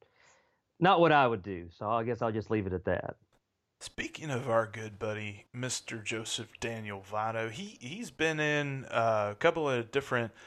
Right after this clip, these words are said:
Speaker 2: articles, uh, interviews on The Athletic and on Reds dot com with comments on his own play. And, and one of the reasons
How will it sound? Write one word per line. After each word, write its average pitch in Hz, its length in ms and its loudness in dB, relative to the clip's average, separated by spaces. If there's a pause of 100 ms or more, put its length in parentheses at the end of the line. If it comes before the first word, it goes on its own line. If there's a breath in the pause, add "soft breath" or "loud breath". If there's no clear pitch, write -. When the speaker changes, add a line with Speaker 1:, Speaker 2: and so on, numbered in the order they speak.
(720 loud breath)
Speaker 2:
articles, 160 840 4
uh, 107 380 0 (280)
interviews 139 720 2
on 113 240 2
The 107 140 -4
Athletic 123 680 4
and 110 160 -2
on 104 260 -2
Reds 117 280 2
dot 113 320 2
com 117 380 0 (380 loud breath)
with 139 520 2
comments 170 600 4
on 131 180 2
his 117 180 -2
own 127 280 0
play. 117 640 0
And, 143 140 4
and 143 240 6
one 226 140 6
of 226 100 2
the 131 80 2
reasons 113 640 -4